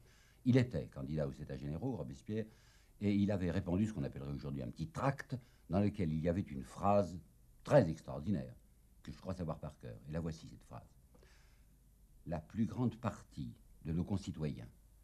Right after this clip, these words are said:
est aujourd'hui réduite par l'indigence à ce dernier degré d'avilissement où l'homme, uniquement préoccupé de survivre, est incapable de réfléchir aux causes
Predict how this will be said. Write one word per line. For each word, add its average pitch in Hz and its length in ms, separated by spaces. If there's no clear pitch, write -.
est - 140
aujourd'hui 127 400
réduite 123 400
par 85 140
l'indigence 78 840
à 101 80
ce 131 140
dernier 180 480
degré 143 340
d'avilissement 80 720
où 98 100
l'homme, 65 400
uniquement 101 500
préoccupé - 480
de 60 100
survivre, 107 840
est 80 100
incapable 67 800
de 69 80
réfléchir 78 640
aux 65 100
causes 123 540